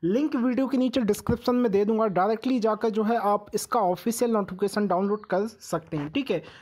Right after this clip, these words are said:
तो अभी मैं कुछ खास खास इन्फॉर्मेशन जो है आपसे यहाँ पर क्लियर करूँगा, कुछ ज़्यादा डीप में नहीं जाऊँगा। अब यहाँ पर देख सकते हो भाई, number of पोस्टों को भी मैंने क्लियर कर दिया था, जो इसकी प्रीवियस ईयर वीडियो थी,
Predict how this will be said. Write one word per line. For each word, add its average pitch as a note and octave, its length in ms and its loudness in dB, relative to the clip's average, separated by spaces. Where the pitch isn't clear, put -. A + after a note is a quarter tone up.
तो B3 60 2
अभी B3+ 180 0
मैं C#4+ 140 0
कुछ D4+ 280 -6
खास B3 240 0
खास D4 260 0
इन्फॉर्मेशन B3+ 560 0
जो B3 120 -2
है B3+ 120 0
आपसे A3 300 -2
यहाँ A3 160 -2
पर A3+ 140 -6
क्लियर A3 300 -2
करूँगा, A3 380 0
कुछ B3+ 220 -6
ज़्यादा G3+ 360 0
डीप G3+ 260 -4
में A#3+ 100 0
नहीं A3+ 180 2
जाऊँगा। G#3 320 0
अब G#3+ 120 -2
यहाँ G#3+ 260 -2
पर A#3+ 80 0
देख A3 220 -2
सकते - 300 -6
हो A3+ 60 2
भाई, A3+ 160 0
number A3 240 2
of A#3+ 200 -2
पोस्टों G#3 280 -2
को A#3 140 -2
भी A#3+ 140 0
मैंने A#3+ 240 0
क्लियर A#3 280 0
कर G#3+ 220 -2
दिया A3+ 220 0
था, A3 120 -2
जो G#3+ 140 -4
इसकी G#3+ 220 -8
प्रीवियस G3 400 -4
ईयर A3 120 0
वीडियो G3 360 -2
थी, G#3+ 240 -8